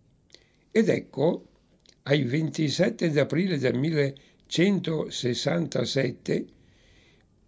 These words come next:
primi i militi bergamaschi con le loro schiere, poi cremonesi e bresciani,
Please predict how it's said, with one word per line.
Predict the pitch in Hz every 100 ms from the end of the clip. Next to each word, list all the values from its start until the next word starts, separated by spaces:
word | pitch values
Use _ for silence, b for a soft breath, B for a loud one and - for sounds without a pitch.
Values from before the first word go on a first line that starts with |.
| _
primi | - 196 233 202 185 175 - 139
i |
militi | 143 202 196 - 165
bergamaschi | 143 139 127 127 147 131 - 117 110
con | - 123
le | 127
loro | 147 135
schiere, | 120 - 123 127 - -
poi | - 127 131
cremonesi | 113 117 113 131 143 127 107 113
e |
bresciani, | 113 120 113 139 143 143 127 131